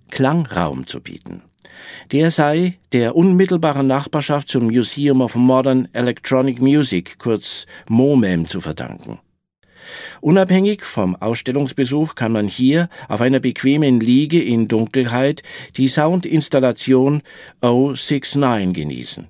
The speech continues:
Von momem-Leiter Alex Asari komponiert, verwob er für das Dialogmuseum Stadtgeräusche und elektronische Musik zu einer akustischen Reise durch die Mainmetropole.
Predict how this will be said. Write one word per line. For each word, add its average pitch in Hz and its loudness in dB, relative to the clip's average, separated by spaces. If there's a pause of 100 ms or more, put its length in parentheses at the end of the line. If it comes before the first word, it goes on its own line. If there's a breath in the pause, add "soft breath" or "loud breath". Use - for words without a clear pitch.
(1120 soft breath)
Von 113 0 (240)
momem-Leiter 113 2
Alex 120 -2
Asari 113 -2 (200 soft breath)
komponiert, 123 0 (300 soft breath)
verwob 160 0
er 113 0
für 113 -2
das 107 -2
Dialogmuseum 123 0
Stadtgeräusche 143 -4
und 120 -4
elektronische 113 -2
Musik 110 -2 (380 loud breath)
zu 156 2
einer 156 0
akustischen 156 -2
Reise 117 -2
durch 98 -6
die 123 -2
Mainmetropole. 78 -6